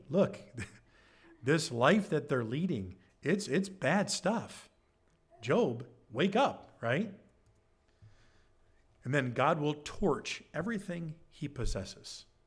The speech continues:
He's just going to raze it. He's gonna just wipe it out. "All in heaven and on earth will witness his guilt." That's what twenty-seven tells us.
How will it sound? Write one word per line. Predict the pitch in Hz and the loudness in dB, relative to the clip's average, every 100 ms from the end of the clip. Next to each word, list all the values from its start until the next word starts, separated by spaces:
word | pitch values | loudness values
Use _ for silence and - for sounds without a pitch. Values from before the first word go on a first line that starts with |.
| _ _ _ - | _ _ _ -6
He's | 123 107 | -4 -2
just | 151 - | -4 -4
going | 151 127 | -6 -4
to | 104 | -4
raze | 98 120 123 101 | -4 -6 -6 -6
it. | 98 | -10
He's | - 117 107 | -10 -8 -6
gonna | 107 101 - - - | -6 -8 -14 -12 -10
just | 107 - _ _ _ _ _ _ - | -10 -12 _ _ _ _ _ _ -4
wipe | 123 156 151 | 0 0 -2
it | - | -6
out. | 101 - - _ _ _ _ _ _ _ _ _ _ _ _ _ - _ - - - - | -10 -12 -20 _ _ _ _ _ _ _ _ _ _ _ _ _ -20 _ -20 -20 -20 -4
"All | 135 165 214 | 2 6 6
in | 220 | 6
heaven | 160 170 175 180 - - | 4 4 2 -2 -6 -4
and | 151 202 | 2 4
on | 202 160 | 6 4
earth | 131 127 - - _ _ - | 0 -2 -6 -16 _ _ -4
will | 120 101 | 0 0
witness | 123 139 123 123 - | -4 -8 -10 -12 -10
his | 110 - | -10 -10
guilt." | 95 - - - _ _ _ _ _ _ _ _ _ _ | -12 -12 -18 -20 _ _ _ _ _ _ _ _ _ _
That's | 120 104 | -14 -12
what | 117 | -12
twenty-seven | - 120 104 113 101 95 | -10 -8 -8 -8 -10 -12
tells | 98 87 - | -14 -16 -18
us. | - - | -18 -20